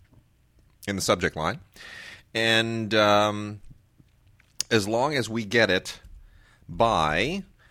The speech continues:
uh, Friday the eighth, as long as it is date stamped and time stamped,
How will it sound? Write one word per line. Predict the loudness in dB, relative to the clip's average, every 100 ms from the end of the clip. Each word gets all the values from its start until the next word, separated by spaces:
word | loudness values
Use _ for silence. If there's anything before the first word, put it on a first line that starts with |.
| -20 -20 -10
uh, | -2 2 4 2
Friday | -6 -2 2 4 4 4 2 2 -2 -6 -12
the | -6 -2 0 0 2 0 0
eighth, | -2 -2 -4 -6
as | -4 -4
long | 0 0 0
as | -2
it | -2
is | -4 -4
date | 0 2 2
stamped | -2 -2 -2 -2
and | -6
time | -4 -2 -2
stamped, | -2 -2 -2 -4 -6